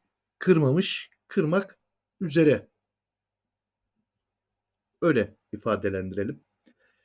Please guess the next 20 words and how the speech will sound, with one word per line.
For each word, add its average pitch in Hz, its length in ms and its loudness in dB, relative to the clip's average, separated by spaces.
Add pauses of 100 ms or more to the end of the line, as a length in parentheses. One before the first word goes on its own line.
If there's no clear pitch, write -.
(220)
Şimdi 165 420 -4 (600)
Hektaş 185 440 -2
hissesini 175 460 -6
izleyen 156 440 2
arkadaşlar 151 640 2
veya 147 280 2
diğer 151 280 2
videoları 143 400 0
izleyen 143 380 0
arkadaşlar 131 680 -2
bilir 160 280 -4
ki 139 280 -6 (400)
ben 151 420 2 (760)
herhangi 151 520 0
bir 127 100 0
mum 151 280 -2
grafiğinde 165 580 0
değil, 160 300 -6
çizgi 175 320 -4
grafiğinde 143 840 0